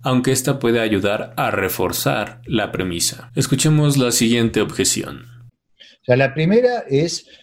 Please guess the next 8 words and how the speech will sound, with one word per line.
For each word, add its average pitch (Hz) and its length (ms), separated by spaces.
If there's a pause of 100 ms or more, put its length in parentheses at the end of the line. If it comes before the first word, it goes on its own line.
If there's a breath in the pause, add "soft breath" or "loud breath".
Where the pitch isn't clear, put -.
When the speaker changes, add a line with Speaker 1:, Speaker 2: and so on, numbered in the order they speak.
(280 loud breath)
Speaker 2:
eh, 113 340
la 113 560
premisa 147 580
de 131 240
que 147 480 (100)
todo 170 320
lo 135 280
que, 123 340